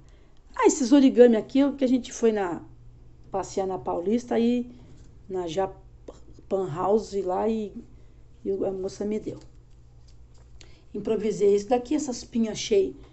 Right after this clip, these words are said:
numa estrada. Coloquei esse caminho aqui de mesa, tá? Aqui coloquei esse outro também que eu acho bonitinho, ó,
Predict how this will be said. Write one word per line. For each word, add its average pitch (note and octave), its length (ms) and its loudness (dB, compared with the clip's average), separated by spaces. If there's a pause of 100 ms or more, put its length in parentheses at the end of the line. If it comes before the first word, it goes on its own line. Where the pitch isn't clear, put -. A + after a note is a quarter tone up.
(680)
numa - 680 -6
estrada. C#4+ 680 4 (800)
Coloquei G3+ 280 0
esse - 120 -2
caminho F#3+ 360 -2
aqui G#3 240 -6
de F3 120 -8
mesa, A#3+ 480 2 (720)
tá? A3 300 -8 (240)
Aqui A3+ 240 -2
coloquei A3+ 480 4
esse A3 300 4
outro A#3 400 4
também G3+ 260 -2
que F#3+ 80 -4
eu F#3+ 60 2
acho F3+ 180 -8
bonitinho, G#3+ 540 -2
ó, - 20 -10